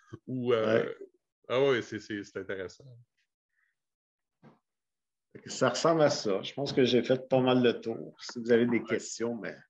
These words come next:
Speaker 2: je suis ouvert.
Speaker 1: Ah ouais, mais c'est, c'est, tu m'en as encore montré plus que la dernière fois qu'on, qu'on s'est vu, puis c'est, euh, c'est exactement ce que, ce que je voulais,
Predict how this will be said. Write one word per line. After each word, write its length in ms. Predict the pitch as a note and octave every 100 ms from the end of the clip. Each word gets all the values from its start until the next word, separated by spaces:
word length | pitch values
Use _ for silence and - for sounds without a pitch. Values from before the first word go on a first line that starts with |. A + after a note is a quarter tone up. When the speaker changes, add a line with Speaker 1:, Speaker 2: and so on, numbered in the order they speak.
| _ _
Speaker 2:
je 120 | -
suis 100 | A2+
ouvert. 240 | A2+ A2
Speaker 1:
Ah 60 | F#3+
ouais, 60 | D3
mais 120 | E3+
c'est, 300 | D#3+ F3+ E3+
c'est, 840 | E3 - D#3+ C#3+ C3 C3 B2+ B2+ B2+ B2 - - _ _ _ _ -
tu 60 | C3
m'en 180 | D#3
as 60 | E3
encore 220 | E3+ F3+ F3
montré 380 | E3+ E3 F3+
plus 340 | D#3 F3+ G3+ G3+
que 80 | C#3+
la 100 | C#3
dernière 380 | C#3+ D3 C#3
fois 260 | - D3 D#3
qu'on, 320 | - C3 A2+ - _ _
qu'on 160 | B2 B2+
s'est 160 | -
vu, 320 | C3+ A2 D3+
puis 100 | D#3+ -
c'est, 280 | A#2+ A2
euh, 440 | G2+ G2 F#2+ F#2 F2+
c'est 160 | -
exactement 600 | A2 G#2 B2+ - A2 C3 C#3
ce 80 |
que, 240 | - A2 G2+
ce 100 | -
que 160 | A2+
je 140 | G2+ G2 F#2
voulais, 480 | G#2+ G#2+ A#2 B2